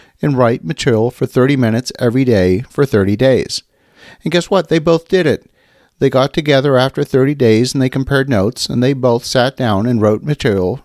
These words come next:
for thirty minutes for thirty days. But the second one of those two comedians decided to modify the challenge slightly. Rather than write for thirty minutes, he changed it to write one joke every day. And he decided that he didn't want to break the chain.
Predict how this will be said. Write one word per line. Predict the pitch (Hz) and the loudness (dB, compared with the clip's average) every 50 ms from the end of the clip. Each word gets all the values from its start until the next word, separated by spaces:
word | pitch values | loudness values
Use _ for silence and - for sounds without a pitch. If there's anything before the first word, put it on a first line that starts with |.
| _ _ _ | _ _ _
for | - - 143 | -4 -2 -2
thirty | 139 - 127 117 123 127 | 0 0 0 0 2 2
minutes | 123 107 98 98 101 - - | 2 2 0 0 -2 -4 -4
for | - 123 123 | -4 -4 -2
thirty | - 101 92 90 92 98 | 0 0 0 0 0 2
days. | 123 131 131 110 - - - - - - _ _ _ _ _ _ _ _ _ _ - | 2 2 2 2 0 -2 -4 -8 -8 -10 _ _ _ _ _ _ _ _ _ _ -20
But | - - | -12 -6
the | - 170 | -4 -2
second | - - 254 247 - 240 180 147 | 0 0 -2 -2 -2 0 0 2
one | 139 131 | 2 2
of | 131 123 | 2 2
those | 127 123 - | 0 0 0
two | - - 135 | -2 -4 -4
comedians | - - 135 127 123 120 120 113 - - | -2 0 0 2 2 2 0 -2 -4 -6
decided | - 127 - - 147 151 156 147 139 | -6 -6 -4 -2 -2 -2 -2 -4 -4
to | - 139 | -4 -2
modify | 135 131 123 123 123 - - 120 117 | -2 0 0 0 -2 -2 -2 -2 -2
the | 117 110 | -2 -4
challenge | - - 123 117 110 107 - - | -2 -2 0 0 0 -2 -4 -2
slightly. | - 117 110 101 76 71 69 55 - _ _ _ - - - - - - _ - | -2 0 0 0 -2 -4 -6 -8 -10 _ _ _ -20 -20 -20 -20 -20 -14 _ 0
Rather | 156 185 214 226 220 202 | 0 0 2 0 -2 -2
than | 196 175 147 131 | -2 0 0 2
write | 139 143 156 147 | 2 0 0 -2
for | - - 139 | -4 -6 -6
thirty | - - 147 143 143 | -2 0 0 0 2
minutes, | 127 110 101 101 101 - - - | 2 0 0 -2 -2 -4 -6 -6
he | - 123 | -6 -4
changed | - - 131 123 123 123 - - | -2 0 0 0 0 -2 -2 -2
it | 127 113 - - | -2 -2 -2 0
to | - 127 120 120 - _ | 0 0 0 0 -4 _
write | - 131 135 143 147 131 | -2 0 0 0 0 -2
one | 143 139 143 139 139 139 | -2 -2 0 0 0 -2
joke | 135 - 151 156 160 156 - | 0 0 0 0 0 0 -2
every | 135 110 92 92 87 | -2 -2 0 -2 -2
day. | - 80 78 71 57 - - - _ _ _ _ _ _ - - - - - - | -2 -4 -4 -4 -6 -10 -14 -18 _ _ _ _ _ _ -20 -20 -20 -20 -8 -2
And | 143 147 | 0 0
he | 156 156 | 0 0
decided | 143 156 143 - 175 180 180 175 170 151 | -2 -4 -2 0 0 0 0 0 -2 -2
that | 147 156 151 | -2 -4 -2
he | 135 156 151 | -2 -4 -2
didn't | 143 165 160 175 175 - | -2 -2 -2 -2 -4 -6
want | - 127 135 139 139 143 139 - | -6 -2 0 0 0 -2 -2 -4
to | 151 | -4
break | 135 135 131 127 123 - | -2 0 0 0 -2 -4
the | - 127 | -8 -8
chain. | - - 143 143 139 123 98 80 64 - | -6 -2 0 0 0 0 0 -2 -6 -10